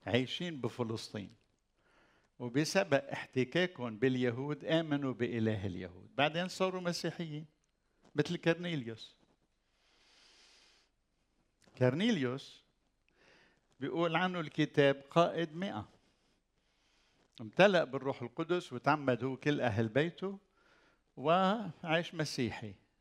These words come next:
مكتوب شيء بالإنجيل إنه هو ضابط روماني إنه لمن آمن ترك الجيش؟ ترك الشرطة؟ لا.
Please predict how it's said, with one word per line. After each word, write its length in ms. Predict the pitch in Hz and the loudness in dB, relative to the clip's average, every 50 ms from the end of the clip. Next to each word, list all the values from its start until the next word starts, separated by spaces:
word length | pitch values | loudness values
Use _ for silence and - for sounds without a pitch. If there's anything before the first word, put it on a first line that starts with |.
| _ _ _ - | _ _ _ -8
مكتوب 520 | 113 120 127 123 - - - 185 196 185 | -2 -2 -2 -2 -2 -4 -4 -4 -4 -4
شيء 240 | - - - 160 151 | -10 -12 -8 -8 -6
بالإنجيل 800 | 131 120 117 117 120 120 113 104 95 131 156 156 143 117 98 101 _ _ - - - _ _ _ _ _ - | -2 -2 -2 -2 -2 -6 -8 -10 -10 -8 -6 -4 -4 -4 -4 -6 _ _ -20 -20 -20 _ _ _ _ _ -8
إنه 540 | 143 139 135 123 120 117 113 110 110 110 113 143 226 - | -8 -6 -6 -4 -4 -4 -4 -6 -8 -10 -12 -16 -16 -8
هو 360 | - 131 151 147 131 123 120 | -4 -4 -4 -2 0 0 0
ضابط 600 | 110 113 113 120 131 147 135 110 110 110 - - | 0 2 2 2 2 2 0 -2 -4 -6 -6 -8
روماني 560 | 113 110 107 110 120 127 123 113 104 107 - | -10 -8 -6 -4 -2 -2 -2 -4 -6 -8 -8
إنه 380 | 110 107 107 98 101 104 98 117 110 | -8 -10 -10 -12 -12 -14 -14 -12 -10
لمن 300 | 107 110 113 113 110 117 | -8 -6 -4 -4 -4 -2
آمن 640 | 123 139 151 170 160 131 110 101 95 92 92 95 - _ _ _ - _ - _ _ _ _ _ _ - | 0 0 0 0 0 0 0 0 0 -2 -8 -12 -18 _ _ _ -20 _ -20 _ _ _ _ _ _ 0
ترك 420 | - 131 156 170 170 156 - - | 2 4 4 4 2 0 0 -2
الجيش؟ 640 | 147 135 123 123 143 160 165 190 220 - - - - _ _ _ _ _ _ _ _ _ _ _ _ _ _ _ _ _ _ _ _ _ _ _ _ _ _ _ _ _ _ _ _ _ _ _ _ _ _ _ _ _ _ _ _ _ | -4 -4 -4 -6 -8 -6 -6 -6 -8 -10 -12 -20 -20 _ _ _ _ _ _ _ _ _ _ _ _ _ _ _ _ _ _ _ _ _ _ _ _ _ _ _ _ _ _ _ _ _ _ _ _ _ _ _ _ _ _ _ _ _
ترك 360 | - 123 131 143 165 156 - | 4 4 4 4 4 0 -2
الشرطة؟ 640 | 156 143 - - - 160 160 165 - - 185 220 254 - _ _ _ _ _ _ _ _ _ _ _ _ _ _ _ _ _ _ _ _ _ _ _ _ _ _ _ _ _ _ - | -8 -10 -8 -4 -4 -4 -4 -4 -6 -6 -6 -6 -8 -12 _ _ _ _ _ _ _ _ _ _ _ _ _ _ _ _ _ _ _ _ _ _ _ _ _ _ _ _ _ _ -8
لا. 180 | - 196 214 | -6 -6 -6